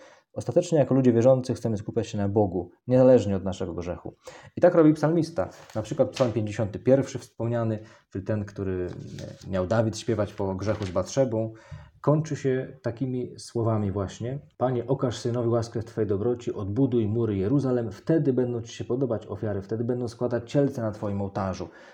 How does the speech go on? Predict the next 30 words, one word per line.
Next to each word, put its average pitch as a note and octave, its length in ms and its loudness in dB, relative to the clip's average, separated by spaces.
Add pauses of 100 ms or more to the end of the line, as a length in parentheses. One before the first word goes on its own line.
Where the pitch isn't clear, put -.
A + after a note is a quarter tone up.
A G2 80 -4
więc G#2 240 -4
zapowiedź A2+ 500 0
jakiegoś A2+ 400 -2
uwielbienia A#2 600 0
Pana A2+ 240 -2
Boga, A2 320 0
zapowiedź G#2+ 520 -6 (160)
składania A2 560 -2
ofiar, B2 340 2
czyli G#2 160 -8
czegoś, A#2 300 -4
co A2+ 120 -8
jest A2 300 -4 (400)
miłe B2 240 6
Bogu D#3 500 2
i C3 60 0
jednocześnie B2+ 720 -2 (340)
pełne, A2 540 0 (120)
pełne A2 240 0
nadziei, G#2 380 0
że F#2 80 -6
człowiek A2 300 -4
już G2+ 120 -8
nie A2 80 -4
musi A#2 240 -4
trwać G2 240 -8
w - 40 -18
swoim F#2 260 -6
grzechu. G2 520 -8